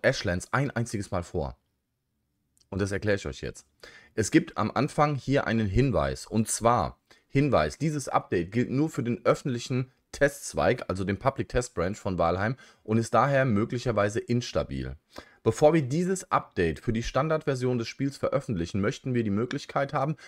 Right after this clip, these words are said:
Fehler zu entdecken und das Balancing zu verfeinern, um das beste Spielergebnis zu gewährleisten. Alles wie immer. Zugang.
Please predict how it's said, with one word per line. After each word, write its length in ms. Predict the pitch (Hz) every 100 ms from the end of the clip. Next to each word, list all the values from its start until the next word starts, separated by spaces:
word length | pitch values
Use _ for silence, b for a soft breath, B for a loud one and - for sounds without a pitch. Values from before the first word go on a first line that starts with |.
| B
Fehler 400 | - 113 104 127
zu 140 | -
entdecken 360 | 131 139 151 151
und 60 | 92
das 160 | 87
Balancing 560 | - 87 98 123 - 135
zu 140 | -
verfeinern, 600 | - 135 - 127 139 151 B B B B
um 140 | 107
das 140 | 98 -
beste 260 | 139 -
Spielergebnis 640 | 135 120 113 110 101 104 -
zu 80 | 120
gewährleisten. 640 | 123 85 69 65 - - _ _ _ _ _ _
Alles 320 | - 123 139 120
wie 80 |
immer. 220 | 78 76 - _ _ _ _
Zugang. 560 | - 175 127 78 64